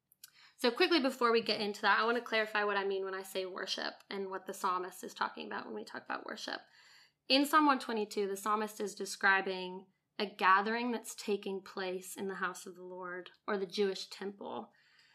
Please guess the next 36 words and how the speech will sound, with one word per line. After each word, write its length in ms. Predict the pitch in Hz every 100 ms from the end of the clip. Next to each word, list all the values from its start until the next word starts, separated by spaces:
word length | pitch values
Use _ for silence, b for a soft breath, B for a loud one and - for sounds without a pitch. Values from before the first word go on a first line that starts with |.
| b _
which 140 | 233 226
is 120 | 208
in 200 | - 254
the 60 |
city 260 | 269 254 240
of 80 | 226
Jerusalem, 720 | 214 202 196 - 190 185 190
and 120 | -
that 180 | 202 -
city 380 | - 269 226 220
was 180 | 208 202
prepared 640 | - 196 - 196 190 -
by 220 | 190 196 196
God 260 | 196 180 185
for 180 | - 185
his 160 | 185 180
people. 560 | - 151 262 254 220 _ _ _ _ _ _ _ _ -
So 160 | - 233
what 160 | 226 - -
we 140 | 233
might 240 | 226 226 247
relate 240 | 233 214
that 180 | 208 208
to 140 | - 196
today 680 | - 196 190 180 190 254 254
is 200 | 196 -
church, 640 | - - 196 - - - - -
really. 400 | 208 - 247 220 B B B B B B
Um, 540 | - 208 190 196 - 226 _ _ _ -
it's 160 | 220
corporate 480 | - - 240 226 208
worship. 440 | 190 180 - 202 - - -
It's 180 | 214 -
not 260 | 208 208
individual 580 | 214 202 196 196 196 196
worship. 480 | 196 180 - 185 185